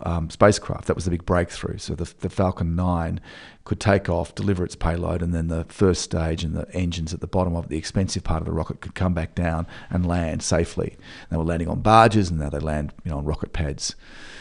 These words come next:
uh, wherever it suits them, where it is most convenient to reuse the, the rocket. And that's, and that's saved a fortune. That's made the, so he's very competitive. He gets a lot of business for people who wanna launch satellites 'cause he can do it cheaper, 'cause he reuses his rockets.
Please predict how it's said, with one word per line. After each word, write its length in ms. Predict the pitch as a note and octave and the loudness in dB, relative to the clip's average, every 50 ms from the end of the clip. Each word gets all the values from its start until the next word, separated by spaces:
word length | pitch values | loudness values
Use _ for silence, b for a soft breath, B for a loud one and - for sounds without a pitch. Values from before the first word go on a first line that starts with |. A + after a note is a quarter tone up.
| B B B B - | B B B B -6
uh, 280 | - D#2 D2 C#2+ C2+ - | -2 -2 0 0 -2 -2
wherever 420 | - F#2 E2+ D#2 D2+ D#2 D2+ - | -2 0 2 2 2 2 0 -2
it 100 | - - | -6 -6
suits 300 | - - F2 E2+ - - | 0 2 2 2 2 0
them, 120 | - D2+ D2 | -2 -2 0
where 160 | C#2+ D2 D2 | 0 0 0
it 60 | C#2 | -2
is 80 | D2+ E2 | -2 -2
most 180 | D2+ - - | -2 -2 -2
convenient 460 | - D2+ C#2+ E2 D#2 D2 D#2 D2+ - - | -4 -4 -2 0 0 0 0 -2 -4 -4
to 100 | - D2+ | -4 -2
reuse 500 | D2+ E2 D#2 D2+ D#2 D#2 D#2+ D#2+ D#2+ - | 0 0 0 0 0 0 0 0 -2 -4
the, 120 | - C#2 - - | -6 -8 -8 -4
the 100 | - D#2 | -2 2
rocket. 300 | E2 F#2 A2+ - - - - - - - - - - | 4 4 4 2 0 -4 -4 -10 -18 -20 -16 -6 0
And 120 | F2+ F#2 | 2 2
that's, 200 | G2 F#2+ - - | 2 2 0 0
and 140 | - G2 G2+ | 4 6 8
that's 160 | C3 B2+ - | 8 6 6
saved 460 | - - - - G#2 G#2+ G2+ - - - | 0 6 8 10 10 10 8 6 2 0
a 80 | - | -2
fortune. 480 | F2 - - A2 A2+ A2 - - - - - | -2 0 0 0 0 0 0 -4 -6 -4 -4
That's 180 | E2+ - - - | -6 -4 0 2
made 360 | F#2+ F#2 F#2+ G2 F#2+ E2 B B B B B B B B B | 4 4 6 4 2 0 B B B B B B B B B
the, 120 | - F#2+ - - - - - | 0 0 0 -2 -6 -8 0
so 160 | - G#2 F2+ | 2 4 6
he's 240 | D#2+ G2+ G#2+ F#2+ F#2 | 8 8 6 8 8
very 160 | G#2 G#2+ G2+ | 6 6 6
competitive. 480 | - G2+ F2+ E2+ F#2+ E2+ D#2+ - - | 6 2 4 4 4 4 4 2 0
He 100 | - F#2 | 0 0
gets 200 | F2+ - F2 - | 0 0 0 0
a 40 | - | -2
lot 120 | F2+ E2+ F2 | -2 -2 -4
of 100 | E2 - | -2 0
business 340 | G#2 G2+ G2 G#2 F#2 - | 0 2 2 0 -2 -2
for 140 | - - F2 | -2 -4 -6
people 280 | - - G2+ F#2 - F2+ | -2 0 0 0 2 0
who 60 | F2+ | -2
wanna 200 | F2 F2+ F2+ E2+ | 0 0 -2 -2
launch 180 | E2 E2 D#2+ - | -2 -4 -4 -2
satellites 440 | - G#2+ B2 A#2 F#2 E2+ F2+ - | 0 0 2 2 0 -2 -2 -2
'cause 140 | - - F#2 | -4 -4 -2
he 80 | F2+ F2+ | -2 0
can 120 | - F2+ | -2 0
do 120 | F2+ - - | 0 0 0
it 60 | - | 0
cheaper, 380 | - - A#2 C3+ - - - - | 0 0 0 0 0 -4 -6 -6
'cause 120 | - - E2+ | -4 -4 -2
he 80 | F2 | 0
reuses 420 | F2 F#2 F2+ F#2 F#2 F2+ F2+ F#2 F2+ | 0 0 2 2 0 0 -2 -2 -2
his 80 | F2+ | -2
rockets. 420 | F2 G#2+ B2+ B2 - - - - | 2 2 2 2 0 -4 -10 -14